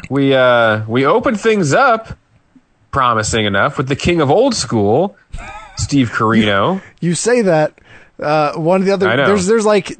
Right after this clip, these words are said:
Speaker 2: ten comments below this YouTube video at this point. It was just
Speaker 1: Right.
Speaker 2: posted, like, the day that you saw it. So
Speaker 1: Right.
Speaker 2: there's not a lot of response yet. But the one comment that I did see that I wanted to just downvote, but I wasn't logged in, so I couldn't.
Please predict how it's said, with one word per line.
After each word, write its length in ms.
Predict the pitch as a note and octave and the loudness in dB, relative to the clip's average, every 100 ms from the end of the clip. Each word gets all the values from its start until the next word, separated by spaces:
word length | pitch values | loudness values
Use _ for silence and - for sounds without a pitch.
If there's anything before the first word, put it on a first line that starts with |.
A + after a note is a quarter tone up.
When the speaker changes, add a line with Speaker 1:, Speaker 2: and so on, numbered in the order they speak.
| - | -4
Speaker 2:
ten 280 | G#3+ G#3 | -2 0
comments 460 | F#3+ F3+ D#3 C#3+ B2+ | 0 0 0 -2 -4
below 320 | - D3 C3+ | -2 0 2
this 260 | B2+ B2 - | 0 -2 -4
YouTube 320 | C3+ A2 B2+ | -4 -4 -4
video 320 | A2 A#2 A#2 | -2 -2 -2
at 100 | A2+ | -2
this 120 | A#2+ A2 | -6 -6
point. 240 | C3 A#2 | -4 -2
It 40 | C3+ | 0
was 100 | D3 | 0
just 220 | F3 C3+ | 0 0
Speaker 1:
Right. 80 | C3 | 2
Speaker 2:
posted, 340 | E3 - D#3 | 0 -2 -2
like, 280 | D3 C#3 - | 0 0 -2
the 80 | C#3+ | -4
day 280 | B2+ C#3+ | 0 0
that 120 | C3+ B2+ | 0 -2
you 200 | B2+ C3 | -4 -4
saw 380 | G#2 - B2 A2 | -4 -2 -2 -2
it. 160 | G2+ - | -6 -6
So 400 | - D#3 C#3 - - - | -2 2 0 -2 -12 -4
Speaker 1:
Right. 280 | A#2+ A2+ G2+ | 0 2 2
Speaker 2:
there's 160 | F3 | 0
not 160 | F#3+ G#3 | 2 2
a 40 | |
lot 200 | F#3+ F#3 | 4 2
of 80 | E3+ | 0
response 480 | D#3 - E3+ E3 D3 | -2 -2 -2 -2 0
yet. 140 | D3+ | -2
But 140 | C#3+ C#3+ | -2 -2
the 80 | D#3 | 0
one 340 | F#3+ G3+ F#3+ | 2 2 0
comment 360 | - F3+ F3 D#3 | 0 0 0 0
that 80 | D3+ | 0
I 40 | |
did 240 | D3 E3 C#3+ | 0 0 0
see 160 | D#3+ | 0
that 100 | D3 | 2
I 80 | C#3+ | 2
wanted 360 | C#3+ D#3 D#3 C3+ | 2 2 0 -2
to 60 | C#3+ | -2
just 200 | C#3 B2 | -2 0
downvote, 480 | D3 D3 D3 C#3 B2 | 0 0 0 0 0
but 100 | B2+ | 0
I 40 | |
wasn't 300 | B2+ C#3 C3+ | 2 0 0
logged 260 | C3 C3 A#2 | -2 -2 -2
in, 160 | B2+ | -4
so 140 | A#2+ C3 | -2 -4
I 60 | A#2 | -4
couldn't. 380 | - C3+ A#2 | -2 -2 -4